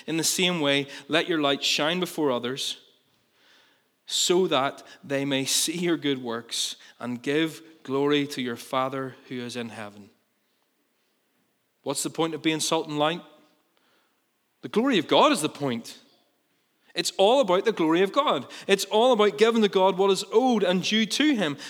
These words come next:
This is why every human being that has ever lived was created. And one day, every human being that was, has ever been created is gonna stand,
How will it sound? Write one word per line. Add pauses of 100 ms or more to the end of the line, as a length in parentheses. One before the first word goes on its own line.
This
is
why
every
human
being
that
has
ever
lived
was
created. (1080)
And
one
day, (1200)
every
human
being
that
was,
has
ever
been
created (200)
is
gonna
stand,